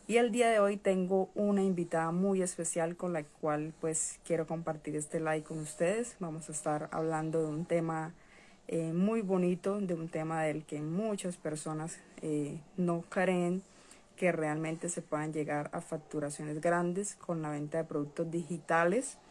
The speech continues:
eh, pero con productos low ticket. Entonces creo que por aquí ya se conectó Leslie. Eh, la voy a invitar. Gracias, Leslie, por conectarte. Ya te invito.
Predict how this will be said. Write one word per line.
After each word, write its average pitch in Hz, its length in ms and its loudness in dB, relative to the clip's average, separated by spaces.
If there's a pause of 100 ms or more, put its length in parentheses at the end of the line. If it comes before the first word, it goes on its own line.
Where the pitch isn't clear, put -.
(600)
eh, 156 600 0 (200)
pero 170 380 6
con 170 200 -2
productos 156 520 -2
low 156 360 2
ticket. - 300 -12 (400)
Entonces 165 480 -2
creo 180 240 4
que 185 100 -2
por 180 200 2
aquí 160 240 -2
ya 165 120 2
se 175 160 0
conectó 160 520 -2
Leslie. 202 500 2 (880)
Eh, 160 240 2
la 170 140 6
voy 165 140 8
a 165 60 0
invitar. 180 520 4 (2250)
Gracias, 175 520 4
Leslie, 202 420 2
por 190 160 -2
conectarte. 175 720 0
Ya 170 160 2
te 170 100 -2
invito. 190 540 0